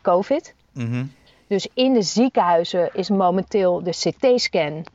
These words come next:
Speaker 1: die geeft de doorslag. Hè,
Speaker 2: Hm.
Speaker 1: en als je dat matglas patroontje ziet in het longweefsel, dan weet je, dat is gewoon typisch covid.
Speaker 2: Hm.
Speaker 1: En daar waren de radiologen heel snel in. Eh, maar het lijkt er inderdaad op, als je die, als je die strategie langs el-,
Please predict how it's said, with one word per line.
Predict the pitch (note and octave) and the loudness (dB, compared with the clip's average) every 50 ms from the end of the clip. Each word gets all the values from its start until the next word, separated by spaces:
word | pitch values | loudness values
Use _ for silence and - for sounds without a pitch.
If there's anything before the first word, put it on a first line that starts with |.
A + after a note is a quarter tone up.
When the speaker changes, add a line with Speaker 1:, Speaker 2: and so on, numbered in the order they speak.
| _ - - - _ _ _ _ - | _ -20 -20 -20 _ _ _ _ -4
Speaker 1:
die | G#3 A3 G3+ G#3+ | -2 0 0 0
geeft | - - G#3 G3 F#3 - | 0 0 0 0 0 -2
de | - G3+ | -4 -4
doorslag. | D#3 G3 E3+ F#3+ G3 - - C4 C4+ F#4 - - - - - _ _ - - - - - F#3+ | -2 0 0 0 0 0 2 2 2 2 0 -2 -8 -20 -20 _ _ -20 -20 -20 -10 -2 0
Hè, | G3+ B3 C#4 | 2 2 2
Speaker 2:
Hm. | A#3 | 2
Speaker 1:
en | G#3+ F#3 | 2 0
als | F#3 F#3 - | 0 -2 -2
je | F#3+ | -2
dat | F#3 - | -2 0
matglas | G3+ F#3+ G#3+ B3 - - - A3+ G3 F#3 - | 2 2 2 2 0 0 0 0 0 0 0
patroontje | - - G3+ F#3 - - A3 G#3+ G#3+ G#3+ F#3+ - - F3 | -2 -4 -4 -4 -2 0 0 2 2 0 -2 -6 -10 -6
ziet | - G3+ F#3 F3 - | -4 -4 -4 -4 -4
in | - - G#3 G#3 G3 | -6 -4 -2 -2 -2
het | F3+ - | -2 -2
longweefsel, | F#3 F3+ G#3 A3+ A#3 G#3+ F3+ F3 E3+ - - E3+ E3+ | 0 0 2 2 2 2 2 0 0 -2 -4 -4 -2
dan | F3 F3 F3 | 0 0 0
weet | F3 F3+ F3 - | 0 0 0 -2
je, | - F#3 E3+ | -4 -6 -4
dat | F#3 F3+ F#3 - | -2 -2 -4 -4
is | F3+ - | -4 -6
gewoon | - F3 E3 F3 - | -6 -6 -6 -6 -6
typisch | - - D#4 - - A3+ - - | -4 -2 -2 0 -2 -4 -4 -2
covid. | - F#3 F3+ G#3 - - E4 A4 - | 0 0 0 0 0 -2 -4 -4 -6
Speaker 2:
Hm. | - - - - | -10 -16 -10 -6
Speaker 1:
En | F#3 | -4
daar | F#3 F3+ | -2 0
waren | F#3 F#3 G3 | 0 0 0
de | F#3+ | 0
radiologen | F#3 F#3 F#3+ F#3 F#3+ F#3 F3 F#3 F#3 F3+ F#3 | 0 0 0 0 2 2 2 0 0 0 0
heel | F3+ G3 A#3+ | 0 0 0
snel | A#3+ - - G#3+ G3+ G#3 F#3+ | -2 -2 -2 0 2 2 0
in. | D#3+ D#3+ F#3+ B3 - - - - - - - - - - - - - | 0 -2 -4 -6 -8 -12 -20 -20 -20 -20 -20 -20 -20 -20 -20 -6 0
Eh, | - G#3 G#3 G3+ G3+ G3 F#3+ - _ | 2 4 6 6 6 4 2 -2 _
maar | - A#3 A3 A3+ A3 A3+ A3+ - | -2 0 2 4 4 2 2 0
het | - B3 - - - | -2 -4 -4 -4 -2
lijkt | A#3+ A#3+ A#3 A#3+ D#4+ E4 - | 0 2 2 2 2 2 0
er | B3 | -2
inderdaad | G3+ G3+ G3 F#3 F3+ F#3+ F#3 F3+ - | -2 -2 -2 -2 0 0 0 0 -2
op, | F#3+ - - | -4 -6 -6
als | G#3+ - - | -6 -6 -6
je | G3 | -4
die, | G3+ A3 G3 - - - - | -4 -4 -4 -4 -8 -8 -6
als | - - - | -6 -4 -2
je | G3+ | -2
die | G#3 G#3+ | -4 -4
strategie | - - - A3 G#3+ A3 - - C4+ C4+ | -2 0 0 0 0 0 -2 -2 0 2
langs | A#3 G3+ G3 - | 2 0 0 -2
el-, | - | -6